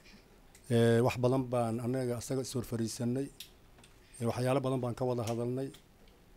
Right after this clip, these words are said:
waxba la kama soo qaadin. Waxaa kaloon sheegayaa sagaalka dabo Cowlahan ogaaskooda baan la fadhiisannay, annagoo ogaasyo iyo wasiirro leh, waxba lagama soo qaadin. Waxaan isku daynay geed gaaban iyo geed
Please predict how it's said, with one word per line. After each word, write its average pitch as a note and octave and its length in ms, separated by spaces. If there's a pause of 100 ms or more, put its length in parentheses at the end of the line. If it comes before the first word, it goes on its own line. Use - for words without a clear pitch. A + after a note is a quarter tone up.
(160)
waxba C#3 200
la C3+ 100
kama B2 180
soo A#2 220
qaadin. G#2+ 360 (680)
Waxaa B2 240
kaloon D3 220
sheegayaa D3+ 640
sagaalka D3+ 460
dabo B2+ 260
Cowlahan C#3 360
ogaaskooda C3 500
baan A#2 140
la C3 80
fadhiisannay, B2+ 580 (580)
annagoo C3 400
ogaasyo B2 380
iyo B2+ 240
wasiirro B2 380
leh, D#3 140 (340)
waxba C3+ 160
lagama C3 240
soo A#2+ 200
qaadin. G#2+ 380 (600)
Waxaan D3+ 240
isku F3 240
daynay D#3+ 320
geed D#3+ 260
gaaban D3 260
iyo C#3+ 120
geed D3+ 180